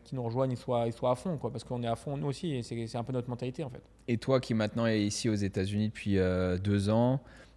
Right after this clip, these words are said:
Speaker 2: dans le monde du travail, de l'entreprise, même à Yellow Pop, tu sens une différence culturelle entre, par exemple, le bureau français ici ? Est-ce que c'est,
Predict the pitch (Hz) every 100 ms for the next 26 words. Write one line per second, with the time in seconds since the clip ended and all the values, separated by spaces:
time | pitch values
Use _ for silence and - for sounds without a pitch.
0 | - - 127 98 98 98 98 - 98 107
1 | 104 90 - 92 - 104 98 92 92 92
2 | 92 - 107 120 - - 95 110 107 101
3 | 98 104 104 104 - 110 98 - 101 117
4 | 135 117 - 101 95 95 92 98 92 95
5 | 92 90 95 95 - 110 110 104 - -
6 | 113 113 98 - 95 95 90 90 87